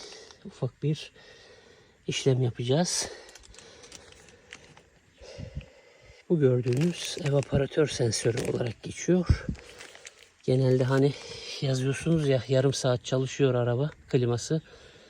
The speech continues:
sonra duruyor diye. Sorunun kaynağı genellikle bu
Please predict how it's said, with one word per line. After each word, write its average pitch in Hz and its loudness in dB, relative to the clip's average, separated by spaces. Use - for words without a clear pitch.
sonra 123 2
duruyor 120 2
diye. 123 0
Sorunun 135 0
kaynağı 127 -2
genellikle 139 -2
bu 143 4